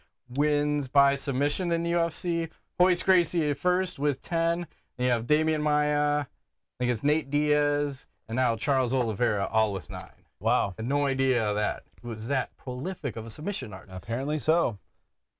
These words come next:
Speaker 2: Yeah. He's been on the cards forever, so
Speaker 1: Mm-hmm.
Speaker 2: he's one of those guys that, you know, is always on the card, but maybe you don't see him in the spotlight.
Speaker 1: Yes.
Speaker 2: So lots of U F C fights.
Speaker 1: Yes.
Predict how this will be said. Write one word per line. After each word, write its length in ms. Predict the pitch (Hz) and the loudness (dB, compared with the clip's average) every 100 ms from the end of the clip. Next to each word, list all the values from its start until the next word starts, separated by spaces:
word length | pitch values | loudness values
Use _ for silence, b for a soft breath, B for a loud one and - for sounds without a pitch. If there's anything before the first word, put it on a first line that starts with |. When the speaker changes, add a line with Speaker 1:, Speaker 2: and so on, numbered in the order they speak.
| _ _ - | _ _ -4
Speaker 2:
Yeah. 240 | 104 85 80 - | -2 -2 -6 -2
He's 220 | 131 196 | 0 2
been 140 | 185 240 | 2 2
on 120 | 175 | 4
the 80 | 135 | 2
cards 260 | 139 127 - | 2 0 0
forever, 380 | 98 120 101 92 | 0 0 0 -6
so 280 | 113 98 - 113 | -4 -4 -4 0
Speaker 1:
Mm-hmm. 260 | 143 180 | 2 2
Speaker 2:
he's 120 | 269 | 0
one 100 | 147 135 | 0 2
of 60 | |
those 120 | 127 | 0
guys 320 | 104 127 127 110 | 4 4 4 0
that, 180 | 110 | 0
you 100 | 135 | 0
know, 140 | 131 117 | -2 0
is 100 | 107 | -2
always 340 | 110 135 113 - | -2 -2 -4 -4
on 200 | 101 113 | -4 -2
the 80 | 127 | -4
card, 360 | 123 135 143 139 | -2 0 0 -2
but 120 | 113 | -4
maybe 180 | 113 113 | -4 -4
you 40 | 110 | -4
don't 160 | 107 | -6
see 140 | - 113 | -6 -4
him 120 | 110 | -2
in 60 | 101 | -4
the 60 | |
spotlight. 480 | 92 98 - 113 135 - - | -4 -2 0 -2 -6 -12 -6
Speaker 1:
Yes. 220 | 104 90 | -4 -2
Speaker 2:
So 280 | 101 90 92 - - | -4 -6 -8 -18 -8
lots 220 | 104 113 | -6 -6
of 60 | 101 | -8
U 100 | 98 | -10
F 80 | 92 | -10
C 120 | 104 | -16
fights. 460 | - 92 90 - - _ - | -14 -12 -12 -16 -20 _ -6
Speaker 1:
Yes. 500 | 95 - - - | -6 -6 -10 -12